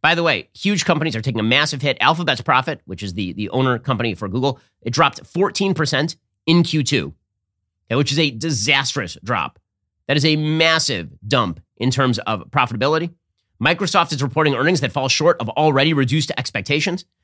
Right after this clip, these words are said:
The tech giant said that it had fifty-one point nine billion dollars in the sale, in sales in the quarter ending June thirtieth. That's up twelve percent from a year earlier. But the results missed even Microsoft's own reduced expectations.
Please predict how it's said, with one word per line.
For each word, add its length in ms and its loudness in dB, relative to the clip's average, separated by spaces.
The 80 -6
tech 180 0
giant 380 0
said 320 0
that 140 -2
it 120 -12
had 260 -2
fifty-one 440 2
point 160 0
nine 180 2
billion 320 2
dollars 360 2
in 160 -2
the 60 -2
sale, 280 0
in 180 0
sales 340 0
in 60 -2
the 60 -2
quarter 260 0
ending 420 0
June 220 0
thirtieth. 380 -2
That's 140 0
up 100 0
twelve 380 2
percent 340 -2
from 300 2
a 260 0
year 260 4
earlier. 460 2
But 160 4
the 60 -2
results 320 2
missed 240 2
even 200 2
Microsoft's 460 0
own 140 2
reduced 380 2
expectations. 680 -2